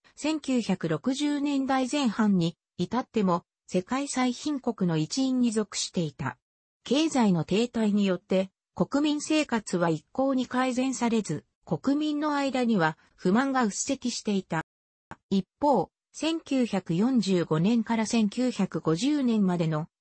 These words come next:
間、アメリカ軍政庁と大韓民国当局は、韓国における私有財産の所有に関連する農地改革を実行した。改革では、アメリカ軍政庁は日本から没収していた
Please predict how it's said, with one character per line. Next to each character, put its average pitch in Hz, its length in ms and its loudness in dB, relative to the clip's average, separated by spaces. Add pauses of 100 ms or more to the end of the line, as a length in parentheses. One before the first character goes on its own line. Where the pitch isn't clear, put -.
(120)
間、 208 440 0 (200)
ア 170 80 4
メ 240 120 4
リ 277 120 -2
カ 277 140 0
軍 269 180 -2
政 269 280 0
庁 202 220 0
と 180 280 0 (220)
大 226 220 2
韓 294 260 -2
民 277 160 -4
国 - 200 -6 (100)
当 226 160 2
局 196 300 -2
は、 156 160 0 (240)
韓 311 240 0
国 233 280 0
に 180 120 4
お 170 80 2
け 180 160 0
る 170 180 -2 (240)
私 214 340 0
有 311 220 0
財 311 260 0
産 208 240 0
の 175 120 2
所 190 180 0
有 247 220 0
に 233 120 2
関 220 280 0
連 226 180 2
す 202 180 -2
る 175 160 -2 (260)
農 254 200 2
地 - 160 -10
改 302 240 -2
革 175 320 -4
を 156 80 0
実 - 280 -6
行 196 200 0
し - 120 -8
た。 165 200 -6 (480)
改 240 220 0
革 269 280 -6
で 254 120 2
は、 185 200 2 (220)
ア 165 120 2
メ 233 120 2
リ 302 140 -2
カ 262 120 -2
軍 269 180 0
政 302 360 0
庁 202 220 2
は 170 140 2
日 170 140 2
本 285 240 0
か - 140 -2
ら 226 140 0
没 190 200 2
収 247 280 -2
し - 120 -8
て 208 120 -2
い 190 80 0
た - 260 -6